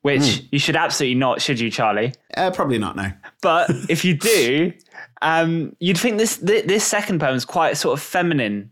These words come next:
Speaker 1: view or
Speaker 2: Okay.
Speaker 1: perspective, you know?
Speaker 2: E-, explain yourself.
Speaker 1: I think that both are sort, like, both are sort of very traditional,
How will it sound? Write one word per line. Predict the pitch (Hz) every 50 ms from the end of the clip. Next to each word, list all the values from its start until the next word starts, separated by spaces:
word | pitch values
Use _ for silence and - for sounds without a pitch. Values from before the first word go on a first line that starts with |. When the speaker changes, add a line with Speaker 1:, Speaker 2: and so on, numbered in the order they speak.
| _ _ -
Speaker 1:
view | - 135 127 120 113 107 98 95 98 98 - - - -
or | 135 135
Speaker 2:
Okay. | 127 135
Speaker 1:
perspective, | 147 170 160 - 131 - - - - 107 90 85 - -
you | 113 131
know? | 135 147 156 175
Speaker 2:
E-, | 190 127 123 - - - -
explain | 135 143 - - 143 135 131 123
yourself. | 117 110 - - 104 98 92 - - - - _ -
Speaker 1:
I | 165 190
think | - 262 254 247
that | 240 208 - - - _ _ _ - 135 - _ _ -
both | 202 214 226 226 226 -
are | 214 190
sort, | 196 - 208 185 175 151 - - - _ - - _ _ -
like, | 143 160 160 135 147
both | 202 202 208 208 -
are | 196
sort | 185 - - 185 175 170 - -
of | 160 143 143 - - - - -
very | 165 156 151 143
traditional, | 135 - - 151 147 147 143 - - 107 82 78 90 117 139